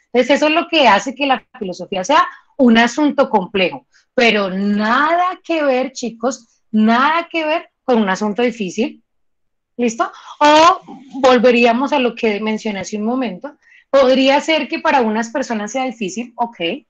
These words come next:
bueno, y podría ser que para otras no.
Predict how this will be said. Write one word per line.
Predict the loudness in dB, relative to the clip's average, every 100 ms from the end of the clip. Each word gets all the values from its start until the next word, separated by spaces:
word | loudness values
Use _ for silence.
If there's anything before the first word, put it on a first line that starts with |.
| _
bueno, | -6 -4 -4 -8 -12 _ _ _
y | -8 -4
podría | -2 0 -2
ser | 2 0 0 _ _ _ _
que | -6
para | -2 0 -2
otras | -2 0
no. | 2